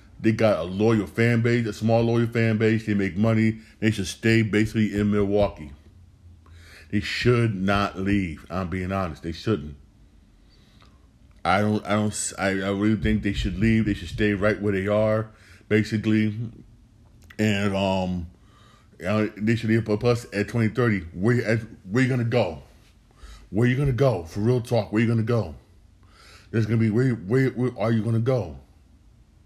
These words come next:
Where? By that time, whatnot, who knows? Who, who knows? Who, who, the Miami Marlins may end up leaving or not, because that's, that's, that's a failed, that's a failed project right there.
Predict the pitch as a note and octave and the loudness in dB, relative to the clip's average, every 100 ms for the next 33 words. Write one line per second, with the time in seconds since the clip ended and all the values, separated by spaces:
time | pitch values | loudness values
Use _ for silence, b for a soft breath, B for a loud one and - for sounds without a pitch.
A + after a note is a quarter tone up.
0 | - _ - _ - _ b b b - | -20 _ -20 _ -20 _ b b b 0
1 | B2 C3 G#2 C#2+ - - - - - _ | 2 2 0 -4 -12 -20 -20 -20 -20 _
2 | - - - - - - - - B B | -20 -20 -20 -20 -20 -20 -20 -20 B B
3 | B B B E2 G#2+ B2 C#3+ - A#2+ A2+ | B B B -4 0 2 0 0 2 2
4 | A2 A2 A2 A2 F#2+ - - b b b | 2 0 0 0 -2 -6 -20 b b b
5 | b b - - B2 B2 C3+ B2 G#2+ A#2+ | b b -20 -4 -2 2 2 0 -2 -4
6 | A#2 A#2 C3 C#3 B2 G2+ A2 - A2 C3 | -4 -4 -2 0 0 -2 -8 -10 -6 0
7 | C3 A2 G#2+ G#2+ A2 - G#2 A2+ B2 A2+ | 2 2 0 -2 -4 -2 0 2 2 2
8 | A#2+ D3 A#2+ G2+ A2 A#2 A2+ A2 G2 B2+ | 2 2 0 0 0 0 0 0 0 0
9 | C3 G#2 G2+ G#2 G#2 G2 G2+ F#2+ - b | 0 0 0 -2 -4 -2 -2 -2 -6 b
10 | b b - G2 E2+ B2 C3+ - - A2 | b b -14 -12 0 2 2 0 0 2
11 | C3 A#2 - A#2+ C3 G#2+ - A2+ G2+ G#2 | 2 -2 -2 -2 -2 -6 0 2 2 -4
12 | A#2+ A#2 - A#2 G2+ A#2 A2 G#2 G2 G2 | -6 -8 0 0 0 0 -2 0 -4 -4
13 | F#2 B2+ B2+ G#2+ | -2 0 2 0